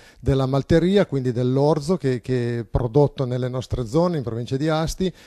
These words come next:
e, eh, lavorato dalla Villor-, eh, dalla, mm, malteria di Villanova. E a livello di grano anche qui si sta arrivando a un accordo con i, con, eh, con i mulini e con gli artigiani che, che, mm, almeno sono più di trenta panetterie che hanno,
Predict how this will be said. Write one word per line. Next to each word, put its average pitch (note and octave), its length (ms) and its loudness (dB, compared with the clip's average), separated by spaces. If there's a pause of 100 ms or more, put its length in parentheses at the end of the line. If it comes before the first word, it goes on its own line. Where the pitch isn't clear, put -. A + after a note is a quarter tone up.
(160)
e, C#3+ 120 0
eh, C#3 440 2
lavorato C3+ 480 0
dalla B2+ 240 -2
Villor-, B2+ 420 -4
eh, C#3 200 0
dalla, B2+ 360 0
mm, B2 300 -8
malteria C3 500 0
di B2+ 120 -4
Villanova. A2+ 680 -4
E F3 280 0
a D#3 60 0
livello D#3+ 360 4
di E3+ 140 0
grano F#3 520 -2 (260)
anche D3 280 -2
qui F3 420 -2
si B2+ 160 -8
sta C3+ 140 -4
arrivando C3 480 0
a A#2+ 60 0
un C3 80 -4
accordo E3+ 460 0
con B2+ 200 -6
i, B2 220 -6
con, B2+ 200 -6
eh, A2+ 540 -6
con C3+ 180 -6
i C3+ 40 -4
mulini F3 520 0
e F#3+ 120 -4
con B2+ 280 -4
gli A#2+ 100 -2
artigiani D#3 680 0
che, C3 220 -4
che, B2 380 -4 (100)
mm, B2 320 -8
almeno C#3+ 320 -2
sono B2+ 180 -8
più D#3 100 -6
di C3 80 -6
trenta C#3+ 300 -2
panetterie D#3+ 600 0
che - 100 -4
hanno, B2 320 -4